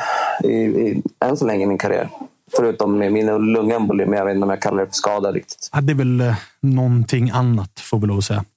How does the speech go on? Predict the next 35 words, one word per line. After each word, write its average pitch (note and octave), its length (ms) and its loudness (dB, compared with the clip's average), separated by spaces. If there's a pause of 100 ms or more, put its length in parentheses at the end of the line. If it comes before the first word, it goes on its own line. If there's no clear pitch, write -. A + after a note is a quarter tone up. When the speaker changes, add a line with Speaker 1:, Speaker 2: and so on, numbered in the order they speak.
(460)
Speaker 1:
Ja, A2 260 2 (580)
Speaker 2:
Du, F#3 160 2
Speaker 1:
så G2 120 -2
det B2 60 2
var, D3 200 0 (120)
var F#3 80 -2
tufft. F3 300 -4 (200)
Speaker 2:
du, F#3 480 2
eh, F#3 160 0
jag F#3 200 2
och G3+ 80 2
Josip G3+ 340 0
sitter F3 220 0
och E3 80 0
snackar E3+ 240 0
lite D3 160 0
grann C#3+ 260 2
om, C#3 220 2
eh, C#3 120 2
det C3+ 160 2
som C3 160 0
händer B2+ 400 2
i, B2+ 380 2
eh, B2+ 540 0
A C#3+ 160 0
I C3 60 2
K. C3+ 180 0
Hur C#3+ 100 2
mycket E3 220 0
följer G#3 300 2
du E3+ 240 2
allsvenskan B2 640 2
där A#2 100 2
bortifrån? A2 400 0 (1160)
Speaker 1:
Eh, G#2+ 420 2